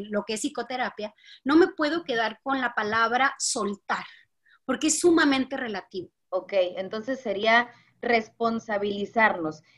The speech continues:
Speaker 2: Esto quiere decir que tiene algo detrás que no agarramos como el toro por los cuernos y como que le estamos sacando la vuelta.
Speaker 1: Más que eso, es poner la llave de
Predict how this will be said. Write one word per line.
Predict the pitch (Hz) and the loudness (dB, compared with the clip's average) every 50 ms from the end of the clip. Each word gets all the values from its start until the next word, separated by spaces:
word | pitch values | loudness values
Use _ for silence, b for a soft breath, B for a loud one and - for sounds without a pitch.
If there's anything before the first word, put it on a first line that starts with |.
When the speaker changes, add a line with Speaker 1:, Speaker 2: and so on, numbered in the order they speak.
| _ _ - | _ _ 0
Speaker 2:
Esto | - 302 302 - - 359 359 | 0 0 0 2 -4 -4 0
quiere | - 311 294 302 311 | 6 6 6 8 10
decir | 302 277 254 254 - - 285 269 233 240 262 - _ _ _ _ _ _ - | 8 8 8 6 2 -4 0 0 0 0 0 -4 _ _ _ _ _ _ 4
que | 247 247 233 233 226 226 226 233 247 254 262 254 - _ - | 6 8 10 10 10 12 12 10 10 8 4 0 -6 _ 2
tiene | 247 247 247 247 254 262 262 277 269 - - | 4 6 8 10 10 10 10 8 8 6 8
algo | 233 226 226 226 220 226 - - 220 233 240 240 247 254 - _ _ _ _ | 10 10 10 10 8 2 2 6 8 10 10 10 8 4 -8 _ _ _ _
detrás | - - 226 220 240 233 226 233 240 - - _ _ _ _ _ _ | 0 0 2 8 10 12 12 12 10 8 0 _ _ _ _ _ _
que | - 240 233 | 2 4 6
no | 233 240 240 247 269 | 6 8 10 12 10
agarramos | 285 277 330 359 349 294 285 269 247 240 240 233 226 233 269 262 - _ | 10 12 12 12 12 12 12 12 12 12 12 10 8 6 4 2 0 _
como | - 226 214 202 196 185 | -2 -2 0 4 2 2
el | 196 196 | 2 4
toro | - 233 233 247 254 247 | 8 8 8 8 8 4
por | - 240 214 196 | 2 0 2 4
los | 196 190 - - | 2 0 0 -2
cuernos | - 226 233 208 196 196 190 185 185 196 208 - - | 2 4 6 6 6 4 0 -2 -2 -2 -4 -6 -12
y | 240 - | -14 -10
como | - 240 233 233 233 | -6 -4 -4 -4 -2
que | - 226 | -2 -4
le | 220 220 | -4 -4
estamos | 214 - 247 254 294 320 | 0 2 4 4 4 2
sacando | - 247 - - 208 208 220 233 269 | 2 -2 -4 -2 -2 0 2 2 4
la | 269 202 165 | 4 4 4
vuelta. | 165 175 226 269 302 - - 170 - _ _ _ _ _ _ - | 4 2 0 0 0 -2 -4 -8 -8 _ _ _ _ _ _ -4
Speaker 1:
Más | 247 254 302 349 359 - | 2 4 4 4 2 0
que | - - 294 233 190 180 | -4 -6 -4 -4 -4 -4
eso, | 185 - - 240 285 320 b b b b b b b _ - | -6 -8 -12 -12 -12 -14 b b b b b b b _ 0
es | 247 247 254 247 262 262 262 - - - _ _ - | 4 4 6 6 4 2 -2 -6 -12 -16 _ _ 2
poner | 302 285 277 277 285 320 349 370 359 349 | 4 6 10 10 10 10 10 8 8 6
la | 339 320 302 240 226 208 | 6 6 6 4 4 2
llave | 202 247 247 247 247 240 214 226 226 247 269 339 _ _ _ _ _ _ | 2 2 4 4 4 4 4 0 -2 -2 -4 -8 _ _ _ _ _ _
de | - 247 208 254 233 233 | -10 0 2 2 2 2